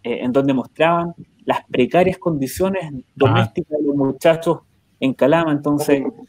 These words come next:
Speaker 1: después les pedimos identificación, después les pedimos que vuelvan a jugar a Cobreloa,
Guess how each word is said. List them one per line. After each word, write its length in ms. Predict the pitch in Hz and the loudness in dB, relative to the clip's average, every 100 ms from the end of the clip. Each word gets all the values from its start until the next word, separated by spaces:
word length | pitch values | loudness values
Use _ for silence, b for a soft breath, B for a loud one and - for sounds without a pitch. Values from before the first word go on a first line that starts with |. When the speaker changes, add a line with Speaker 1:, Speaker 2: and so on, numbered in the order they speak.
| _ _ _ | _ _ _
Speaker 1:
después 240 | - - | -8 0
les 100 | 170 | 0
pedimos 360 | - 151 165 160 | 4 2 4 2
identificación, 920 | 156 151 139 139 - - - 165 156 | 2 0 -4 -4 -4 -4 -2 -2 -2
después 320 | - - 147 147 | -8 -4 -2 -2
les 120 | 143 | -2
pedimos 420 | 123 123 143 147 | 0 2 0 -2
que 120 | 139 | -4
vuelvan 320 | 127 156 143 | 0 2 0
a 40 | 135 | -2
jugar 280 | 131 135 139 | -2 0 0
a 60 | |
Cobreloa, 720 | 120 117 113 151 160 151 143 | 0 0 0 -2 -2 -2 -4